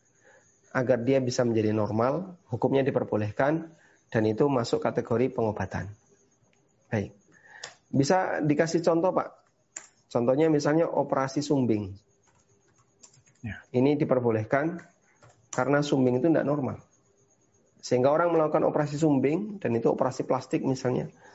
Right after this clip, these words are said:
Speaker 1: sampai akhirnya normal, eh, apa, posisi bibirnya, itu tidak termasuk mengubah ciptaan Allah Subhanahu wa taala.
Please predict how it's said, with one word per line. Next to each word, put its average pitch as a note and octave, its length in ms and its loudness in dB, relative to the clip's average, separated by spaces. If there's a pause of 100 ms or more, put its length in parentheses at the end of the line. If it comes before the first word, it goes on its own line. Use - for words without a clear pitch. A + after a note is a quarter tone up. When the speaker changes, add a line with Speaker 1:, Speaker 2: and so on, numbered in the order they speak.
(180)
Speaker 1:
sampai C3 320 0
akhirnya C#3+ 640 -2
normal, C#3 560 0 (560)
eh, A2 640 0 (340)
apa, C3+ 560 -2 (400)
posisi C3 480 0
bibirnya, C#3 640 0 (480)
itu - 160 -2
tidak - 320 0
termasuk A#2+ 400 0
mengubah B2+ 400 0
ciptaan A#2 400 -4
Allah A2+ 240 -4
Subhanahu G#2 400 -8
wa - 0 -
taala. - 260 -16